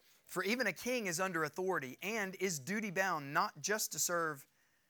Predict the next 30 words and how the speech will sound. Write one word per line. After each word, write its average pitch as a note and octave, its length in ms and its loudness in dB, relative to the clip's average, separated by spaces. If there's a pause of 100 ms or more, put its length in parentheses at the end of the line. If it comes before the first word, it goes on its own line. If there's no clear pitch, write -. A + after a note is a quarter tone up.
(720)
the D#3+ 120 0
one F3 540 0 (520)
that C3+ 120 -6
he G#3+ 160 -2
serves, C3 600 0 (640)
but D3+ 200 -2
those G3 300 6
whom E3+ 220 -4
he D#3+ 180 -4
is C3 140 -2
called B2 520 0 (280)
to D3 100 -6
serve. A#2+ 500 -2 (220)
Well, C#3+ 340 8 (600)
Peter G3+ 520 4 (160)
is E3+ 380 -2
making D#3 640 -2
a D3+ 80 -4
very F#3 500 2
similar E3 500 -4
argument D3 500 0
to D#3 180 -2
us C#3+ 160 -4
this C#3+ 240 -10
morning, D3 300 -4
Christians. A2+ 600 -4 (300)
He G#3 480 -2 (260)
is F3 180 4
telling A3 420 2
us D#3+ 280 0